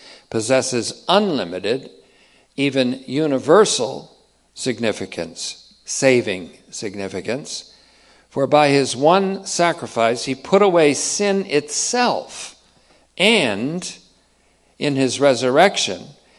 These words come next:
God through Jesus Christ vanquished death itself and destroyed the one who had power to leverage death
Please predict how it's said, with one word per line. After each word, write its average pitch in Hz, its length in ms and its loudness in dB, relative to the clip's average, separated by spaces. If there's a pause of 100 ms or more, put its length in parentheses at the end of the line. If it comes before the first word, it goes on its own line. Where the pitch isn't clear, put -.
(180)
God 151 360 4
through 151 220 4
Jesus 139 560 -2
Christ 147 640 0
vanquished 147 1120 -2
death 190 560 4 (240)
itself 107 880 0 (480)
and 143 160 0
destroyed 180 560 6
the 170 100 4
one 160 240 2
who 151 140 0
had 139 320 0
power 160 500 6 (260)
to 147 140 4
leverage 147 1040 4
death 101 520 0